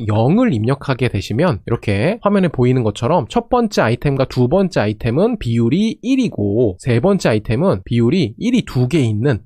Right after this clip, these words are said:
이만큼의 비율을 차지하고 있는 것을 볼 수가 있어요. 그래서 모든 아이템에다가 비율을 일씩 넣는데 세 번째 아이템은 그 일을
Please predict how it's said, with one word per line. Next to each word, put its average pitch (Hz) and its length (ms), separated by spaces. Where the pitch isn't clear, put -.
이만큼의 135 1040
비율을 113 380
차지하고 190 540
있는 110 160
것을 107 220
볼 104 180
수가 139 180
있어요. 98 640
그래서 113 440
모든 135 340
아이템에다가 107 580
비율을 120 520
일씩 240 480
넣는데 117 640
세 117 240
번째 190 300
아이템은 117 580
그 - 180
일을 151 480